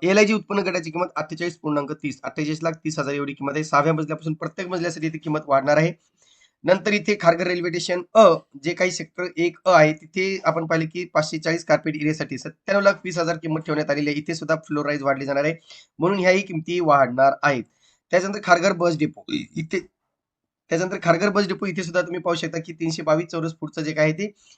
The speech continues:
ईडब्ल्यूएस उत्पन्न गटासाठी घर आहे, इथे किमती वाढणार नाहीत. खारघर बस डेपो ईडब्ल्यूएसच्या किमती वाढलेल्या नाहीत. कळंबोलीचं पहा तुम्ही, कळंबोली बस डेपो सेक्टर क्रमांक सतरा या ठिकाणी तीनशे बावीस चौरस फूटसाठी एक्केचाळीस लाख नव्वद हजार किंमत ठेवण्यात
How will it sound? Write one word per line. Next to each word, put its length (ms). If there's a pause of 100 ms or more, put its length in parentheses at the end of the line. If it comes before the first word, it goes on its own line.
ईडब्ल्यूएस 420
उत्पन्न 280
गटासाठी 340
घर 120
आहे, 180
इथे 220
किमती 380
वाढणार 400
नाहीत. 260
खारघर 340
बस 260
डेपो 200
ईडब्ल्यूएसच्या 640
किमती 240
वाढलेल्या 440 (300)
नाहीत. 160 (500)
कळंबोलीचं 460
पहा 120
तुम्ही, 200
कळंबोली 340
बस 200
डेपो 200
सेक्टर 280
क्रमांक 280
सतरा 320
या 60
ठिकाणी 280
तीनशे 420
बावीस 240
चौरस 300
फूटसाठी 480 (480)
एक्केचाळीस 520
लाख 180
नव्वद 280
हजार 180
किंमत 240
ठेवण्यात 280